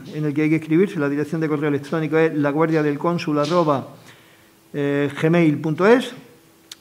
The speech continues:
y tan solo hay que indicar el nombre, el teléfono y el grupo social en el que se quiere participar. Para ello, este grupo es, eh, la Guardia del Cónsul. Eh,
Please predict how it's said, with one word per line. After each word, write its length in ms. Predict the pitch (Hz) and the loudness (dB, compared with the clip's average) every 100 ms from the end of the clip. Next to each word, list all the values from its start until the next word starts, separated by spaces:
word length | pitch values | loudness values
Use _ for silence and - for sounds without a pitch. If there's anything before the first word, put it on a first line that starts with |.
| _ | _
y 220 | 214 226 | 2 2
tan 240 | 180 160 160 | 2 -2 -2
solo 200 | 196 180 | 0 2
hay 80 | 165 | 2
que 300 | 170 156 165 | 2 2 2
indicar 540 | 165 165 170 175 165 | 2 2 2 2 0
el 280 | 147 143 147 | -2 0 0
nombre, 420 | 180 175 180 185 180 | 2 2 2 0 -2
el 160 | 151 | -2
teléfono 640 | 160 190 190 175 180 175 - | 0 0 0 -4 -4 -6 -4
y 140 | 196 | 0
el 140 | 180 | 2
grupo 320 | 170 202 190 180 | 2 -2 -4 -8
social 520 | 170 156 185 170 165 | -8 -6 -2 0 -2
en 100 | 151 | -4
el 80 | 139 | -6
que 100 | 139 | -8
se 120 | 147 | -4
quiere 180 | 151 147 | -2 0
participar. 840 | 147 - 156 175 233 151 101 - - | -2 -4 -6 -4 -4 -4 -6 -18 -20
Para 140 | - 143 | -10 -2
ello, 200 | 156 175 | 0 0
este 200 | 165 143 | -2 -2
grupo 420 | 170 160 180 190 | -2 -2 -4 -4
es, 200 | 139 123 - | -6 -10 -12
eh, 160 | 120 123 | -14 -10
la 100 | 135 | -6
Guardia 220 | 143 139 | -4 -4
del 120 | 139 | -4
Cónsul. 400 | 170 185 202 202 - - - - - - - _ _ _ _ _ _ _ - | -4 -2 -2 -4 -6 -20 -20 -20 -20 -20 -20 _ _ _ _ _ _ _ -8
Eh, 640 | 156 156 151 151 151 147 | -2 2 2 2 0 -6